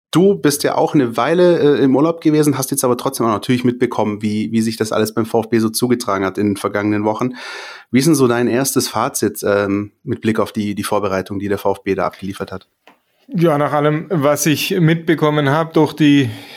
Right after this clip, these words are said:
Speaker 2: Gespräche auch mit den, mit unseren Kollegen, die dann immer wieder vor Ort waren, auch bei den Testspielen, im Trainingslager, ähm, wäre es jetzt eigentlich an der Zeit, glaube ich, ein positives Fazit zu ziehen,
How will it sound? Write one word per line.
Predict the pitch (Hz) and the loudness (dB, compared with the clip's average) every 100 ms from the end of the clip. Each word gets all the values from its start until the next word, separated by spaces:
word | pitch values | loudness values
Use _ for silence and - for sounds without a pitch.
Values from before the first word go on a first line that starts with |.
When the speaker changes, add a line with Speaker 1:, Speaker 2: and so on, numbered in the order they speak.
| - | -6
Speaker 2:
Gespräche | 139 - - 123 139 147 135 | 0 0 0 0 -2 0 0
auch | 120 | 0
mit | 131 135 | 0 0
den, | 127 123 107 120 | 0 0 -2 -4
mit | 120 123 | -2 -2
unseren | 123 127 120 | 0 0 0
Kollegen, | 120 120 131 131 | 0 2 0 2
die | 120 120 117 | 4 4 2
dann | 117 120 | -2 -2
immer | 123 123 | 0 0
wieder | 123 120 | 0 0
vor | 120 127 | 0 -2
Ort | 135 131 | -2 -2
waren, | 127 | 0
auch | 120 | 0
bei | 117 113 | -2 -2
den | 110 | -2
Testspielen, | 139 135 - 135 127 127 120 | -2 0 0 2 2 2 0
im | 113 | -2
Trainingslager, | 123 131 127 123 120 120 117 - - - - _ | -2 -2 -2 0 0 0 -2 -8 -14 -14 -16 _
ähm, | 131 123 123 123 - | -2 0 0 -2 -6
wäre | 160 139 | -4 -2
es | 139 | 0
jetzt | 156 156 147 | 0 0 0
eigentlich | 156 175 | 2 2
an | 165 | 2
der | 151 | 2
Zeit, | 147 147 175 | 0 0 0
glaube | 156 160 147 | 0 2 2
ich, | |
ein | 143 - | 0 2
positives | 175 185 170 151 143 | 2 4 2 2 0
Fazit | - 160 - 185 | 0 -2 -2 -2
zu | 190 | 0
ziehen, | 175 196 196 202 | 0 2 2 2